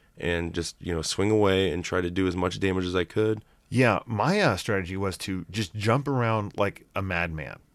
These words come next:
Speaker 2: Like, never be in one spot so that those damn green things couldn't get me.
Speaker 1: Yeah.
Speaker 2: And then if I was lucky enough to land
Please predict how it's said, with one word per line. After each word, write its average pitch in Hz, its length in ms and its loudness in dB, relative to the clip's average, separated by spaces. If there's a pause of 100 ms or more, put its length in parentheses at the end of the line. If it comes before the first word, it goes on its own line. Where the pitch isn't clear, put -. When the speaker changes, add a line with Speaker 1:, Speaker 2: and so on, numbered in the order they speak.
(120)
Speaker 2:
Like, 101 180 -4
never 110 380 2
be 104 160 0
in 92 140 0
one 92 180 -2
spot 87 440 -2
so 101 140 0
that 85 180 -2
those 85 200 -2
damn 90 280 -2
green 90 280 -4
things 110 260 -4
couldn't 120 200 0
get 120 140 2
me. 139 240 -4
Speaker 1:
Yeah. 85 460 4 (220)
Speaker 2:
And 120 180 4
then 113 240 4 (160)
if 131 180 2
I 135 100 8
was 123 140 2
lucky 127 380 4
enough 98 300 -2
to 120 160 -4
land 120 680 2